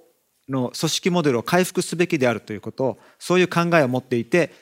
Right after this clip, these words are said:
実際にそうしていたということを、えー、学びました。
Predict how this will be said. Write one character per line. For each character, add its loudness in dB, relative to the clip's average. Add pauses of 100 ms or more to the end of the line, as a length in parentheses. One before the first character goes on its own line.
(140)
実 -4
際 4
に 0
そ 2
う 2
し -4
て 2
い -4
た 0
と -10
い -4
う -8
こ -8
と -12
を、 -18 (640)
え -10
ー、 -10
学 0
び -2
ま -4
し -6
た。 -12